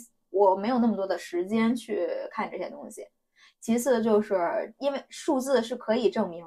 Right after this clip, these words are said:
它是有一定的意义的，或者是它有，有一定的作用。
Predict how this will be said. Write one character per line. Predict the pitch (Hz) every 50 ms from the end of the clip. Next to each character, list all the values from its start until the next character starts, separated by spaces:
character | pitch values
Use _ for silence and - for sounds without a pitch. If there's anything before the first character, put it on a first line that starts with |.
| 175 190
它 | - - 208 190 196
是 | 220 - 208 185
有 | 180 175 170 -
一 | - 165
定 | 208 220 220
的 | 214 202 202
意 | 226 262 262 247
义 | 226 214
的， | 208 202 196 208 226 -
或 | - 208 185
者 | 180 - -
是 | - 202 -
它 | - 240
有， | 214 - - -
有 | 180 170 170
一 | 180 185
定 | 240 254 247
的 | 214
作 | 208 - 262 233
用。 | 196 190 175 - 233